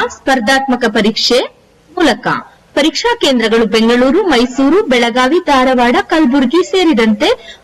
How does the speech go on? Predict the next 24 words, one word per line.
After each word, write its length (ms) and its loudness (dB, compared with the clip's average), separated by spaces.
ಹಲವು 480 0
ನಗರಗಳು. 760 -2
ಅರ್ಜಿ 400 0
ಸಲ್ಲಿಕೆಗೆ 440 0
ಪ್ರಾರಂಭ 540 -2
ದಿನಾಂಕ 360 0
ನವೆಂಬರ್ 500 2
ಒಂದು, 400 -2
ಎರಡ್ 240 -2
ಸಾವಿರದ 240 -2
ಇಪ್ಪತ್ತೈದು. 720 -2
ಅರ್ಜಿ 400 -2
ಸಲ್ಲಿಕೆಗೆ 460 -2
ಕೊನೆಯ 440 0
ದಿನಾಂಕ 360 0
ನವೆಂಬರ್ 480 0
ಹದಿನಾಲ್ಕು, 580 0
ಎರಡ್ 200 0
ಸಾವಿರದ 240 -2
ಇಪ್ಪತ್ತೈದು. 640 -2
ಶುಲ್ಕ 280 0
ಪಾವತಿಯ 540 -2
ಕೊನೆಯ 380 -2
ದಿನಾಂಕ 360 0